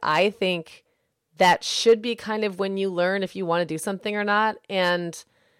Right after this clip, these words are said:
so a lot of times, how much is that team really depending on your seven-year-old,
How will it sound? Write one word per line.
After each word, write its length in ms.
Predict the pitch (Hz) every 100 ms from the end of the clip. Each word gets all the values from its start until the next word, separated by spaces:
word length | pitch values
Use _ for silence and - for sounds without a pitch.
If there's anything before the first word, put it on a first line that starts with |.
| _ _ _ _ _ _ -
so 180 | 220
a 40 | 196
lot 260 | 190 226
of 80 | 233
times, 640 | 180 190 175 165 156 - - _ _ _
how 260 | - 233 247
much 180 | 233 226
is 80 |
that 220 | 185 175 -
team 280 | 220 196
really 200 | 175 170
depending 760 | 156 - 175 160 151 151 147 151 _ _ _ -
on 220 | 160 156
your 100 | 151
seven-year-old, 760 | - 170 147 131 107 92 -